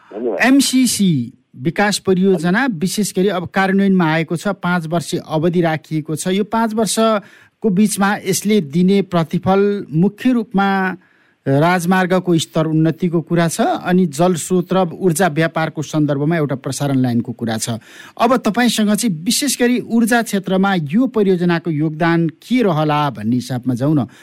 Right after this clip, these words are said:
Speaker 2: भलै विरोध भइराखेको छ, विवाद भइराखेको छ, यो पाटोमा पछि जाउँला, तर यसको योगदान कस्तो रहन्छ?
Speaker 1: अ, सबभन्दा पहिले, अ, ईश्वर तिमल सिंह मज्यूलाई धन्यवाद।
Speaker 2: हजुर।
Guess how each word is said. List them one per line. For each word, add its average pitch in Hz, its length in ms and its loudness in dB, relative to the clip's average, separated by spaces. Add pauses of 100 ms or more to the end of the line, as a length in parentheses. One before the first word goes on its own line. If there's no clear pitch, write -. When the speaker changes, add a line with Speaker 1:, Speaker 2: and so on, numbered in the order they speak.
(240)
Speaker 2:
भलै 185 260 2
विरोध 190 460 2
भइराखेको 165 420 0
छ, 185 100 -4
विवाद 160 460 0
भइराखेको 147 420 -2
छ, 147 100 -8
यो 156 180 0
पाटोमा 143 360 -2
पछि 135 320 -6
जाउँला, 123 340 0
तर - 420 -2
यसको 220 520 0
योगदान 190 600 2
कस्तो 185 380 -4
रहन्छ? 127 340 0
Speaker 1:
अ, 196 140 -6 (520)
सबभन्दा 104 520 0
पहिले, 151 480 2
अ, 95 260 -4 (920)
ईश्वर 117 260 -2
तिमल 110 260 0
सिंह 107 200 2
मज्यूलाई 92 240 4
धन्यवाद। 104 320 2
Speaker 2:
हजुर। 120 240 0